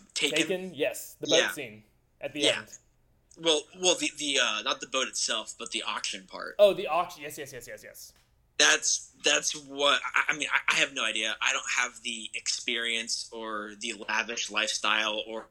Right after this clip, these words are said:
Speaker 1: or the amount of leather in my wardrobe to even pretend like I could assume what went on, on that bottom floor, but I
Speaker 2: I'd like to think that, that he just hired, like, five hundred French prostitutes and it was just an orgy.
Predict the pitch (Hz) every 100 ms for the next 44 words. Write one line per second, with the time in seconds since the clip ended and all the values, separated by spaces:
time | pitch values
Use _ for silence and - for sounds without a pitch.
0 | - 107 104 110 101 98 113 113 101 101
1 | 104 110 113 104 95 98 104 110 127 127
2 | 127 - - - - 127 123 120 113 101
3 | - 107 - 104 107 113 117 110 110 113
4 | 113 110 123 113 - 113 113 110 113 117
5 | 113 113 110 107 110 113 - 113 113 113
6 | - - - 123 110 - 120 127 123 123
7 | 110 104 _ _ _ _ _ 160 196 247
8 | 269 294 - 214 208 180 185 160 170 165
9 | 160 151 151 143 131 - 139 135 127 139
10 | 131 127 131 123 - 127 123 - - -
11 | - 120 123 - - 120 113 104 98